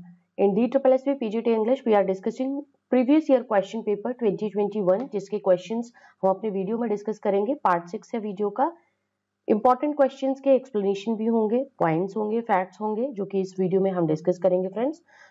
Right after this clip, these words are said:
तो डि-, बिना delay किए हुए अपने video की तरफ चलते हैं। Video को स्टार्ट करने से पहले Unacademy इंडियाज लार्जेस्ट लर्निंग प्लेटफॉर्म की तरफ से एनटीए यूजीसी Net Scholarship Test organize किया जा रहा है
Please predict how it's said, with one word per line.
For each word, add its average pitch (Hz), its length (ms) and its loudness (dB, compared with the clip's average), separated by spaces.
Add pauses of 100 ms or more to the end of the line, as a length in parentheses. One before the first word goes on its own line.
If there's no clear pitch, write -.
(120)
तो 185 340 2 (320)
डि-, 220 160 4
बिना 254 260 4
delay 285 200 2
किए 277 160 0
हुए 269 100 6
अपने 262 160 2
video 196 260 0
की 220 80 -4
तरफ 220 200 -2
चलते 208 340 0
हैं। 240 220 -2 (340)
Video 233 240 8
को 311 100 4
स्टार्ट 277 280 2
करने 269 260 2
से 269 120 -6
पहले 269 380 0 (580)
Unacademy 233 600 0
इंडियाज 226 380 0
लार्जेस्ट 202 400 0
लर्निंग 220 360 -2
प्लेटफॉर्म 196 500 2
की 226 100 -4
तरफ 208 220 -2
से 240 160 -2
एनटीए 214 460 0
यूजीसी 202 360 2
Net 196 260 0
Scholarship 180 500 -2
Test - 460 -2
organize 220 500 2
किया 233 220 0
जा 175 180 2
रहा 165 100 2
है 196 260 -2